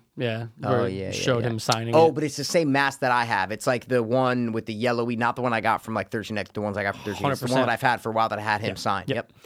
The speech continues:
Speaker 2: So we both have the same Kane Hodder signed mask. That's funny.
Speaker 1: Same one,
Speaker 2: Wow.
Speaker 1: dude.
Speaker 2: All right.
Speaker 1: Love it.
Speaker 2: What
Speaker 1: Well
Speaker 2: is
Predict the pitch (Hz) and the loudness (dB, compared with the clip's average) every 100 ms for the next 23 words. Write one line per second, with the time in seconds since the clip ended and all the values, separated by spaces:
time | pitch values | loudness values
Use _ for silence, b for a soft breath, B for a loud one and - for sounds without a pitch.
0 | B - 220 202 233 226 139 - 170 170 | B -6 -2 0 0 -2 -2 0 0 0
1 | 123 _ - 135 151 131 - 131 120 143 | -6 _ -8 -4 -4 -4 -4 -4 -2 -2
2 | 147 101 - 139 147 113 185 214 202 156 | -4 -8 -6 -4 -2 -2 0 0 2 2
3 | 214 - - 180 - B B B B 185 | 2 -4 2 2 2 B B B B 2
4 | 196 151 - _ - 120 160 135 151 147 | 2 2 -6 _ -4 6 6 6 2 4
5 | 135 131 123 | 4 0 -2